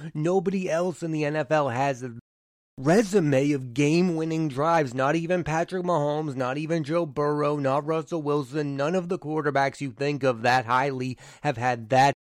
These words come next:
game-winning drive. So right now, yes, I don't believe Tom Brady will ever be an M V P award winner again. I don't think he'll ever throw forty touchdowns, maybe even thirty.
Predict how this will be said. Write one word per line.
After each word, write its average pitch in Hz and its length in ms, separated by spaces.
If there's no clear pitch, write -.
game-winning 143 720
drive. 127 360
So - 140
right 220 260
now, 185 180
yes, 147 340
I 135 80
don't 170 320
believe 160 340
Tom 143 260
Brady 139 300
will 131 240
ever 131 240
be 135 220
an 120 100
M 123 140
V 131 160
P 131 200
award 123 400
winner 123 280
again. 120 400
I 139 80
don't 135 260
think 135 200
he'll 127 160
ever 127 200
throw 135 240
forty 135 360
touchdowns, 131 640
maybe 131 280
even 127 260
thirty. 123 420